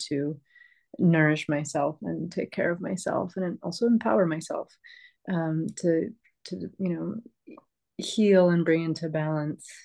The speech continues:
you know, what was happening for me. Um, and then with permaculture in particular, it was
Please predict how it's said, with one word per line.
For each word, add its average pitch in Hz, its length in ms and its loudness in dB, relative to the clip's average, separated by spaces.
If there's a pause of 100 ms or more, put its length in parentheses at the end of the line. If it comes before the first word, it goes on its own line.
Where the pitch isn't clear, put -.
you 175 80 -2
know, 156 140 -2
what 151 200 -2
was 147 300 -8 (160)
happening 160 580 -6
for - 100 -6
me. - 300 -10 (560)
Um, 165 360 2
and 180 160 4
then 170 260 2 (120)
with 170 160 -6
permaculture 220 540 4
in 160 100 0
particular, 170 640 0
it - 80 -2
was 160 420 -4